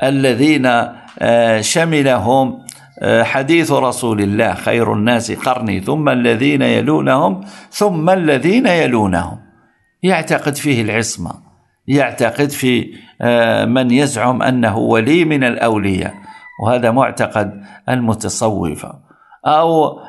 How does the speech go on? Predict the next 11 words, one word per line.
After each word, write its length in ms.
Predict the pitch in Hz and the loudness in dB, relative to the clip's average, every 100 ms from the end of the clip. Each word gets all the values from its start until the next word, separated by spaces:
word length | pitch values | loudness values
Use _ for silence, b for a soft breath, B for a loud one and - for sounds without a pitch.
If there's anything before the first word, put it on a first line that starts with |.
| B | B
يعتقد 640 | - 156 143 143 139 160 160 | 0 0 0 -2 0 0 -2
في 400 | - 151 156 143 | 0 0 2 2
إمام 380 | 143 180 175 143 | 4 2 2 2
من 160 | 139 | 0
الأئمة، 760 | 135 127 131 - 151 131 104 - - - b b - | 0 0 -2 0 0 0 -2 -4 -10 -20 b b -2
وهذا 340 | 110 127 123 | 0 0 0
معتقد، 720 | 120 123 113 107 - 123 127 - B B | 2 0 0 -2 -2 -4 -6 -16 B B
آه، 360 | 117 117 117 110 | -2 2 2 0
الروافض 840 | 117 113 120 131 123 101 92 - | 0 2 2 2 2 -2 -6 -6
أنه 480 | - 156 120 104 123 | -4 -2 0 0 0
معصوم، 640 | 123 98 98 135 143 107 | 0 -2 0 0 0 -2